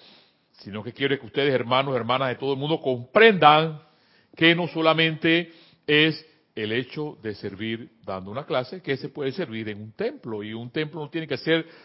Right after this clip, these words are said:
grande como este, puede ser de dos paredes, cuatro paredes, un rancho. Los maestros ascendidos, los grandes maestros ascendidos, daban clase debajo de un árbol.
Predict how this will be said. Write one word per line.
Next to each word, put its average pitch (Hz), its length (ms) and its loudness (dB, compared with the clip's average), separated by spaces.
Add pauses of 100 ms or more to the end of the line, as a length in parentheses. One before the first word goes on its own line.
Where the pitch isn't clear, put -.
(920)
grande 156 540 6
como 139 240 2
este, 180 260 0
puede 127 240 0
ser 139 300 -2
de 117 220 -6
dos 151 260 -2
paredes, 170 600 4
cuatro 165 320 4
paredes, 202 520 4 (300)
un 165 200 -2
rancho. 220 720 6 (100)
Los 156 140 2
maestros 165 420 2
ascendidos, 156 540 -2
los 117 200 -4
grandes 156 760 6
maestros 117 540 -6
ascendidos, 196 720 2 (460)
daban 127 420 2
clase 143 360 4
debajo 139 340 4
de 139 80 0
un 156 160 2
árbol. 196 500 10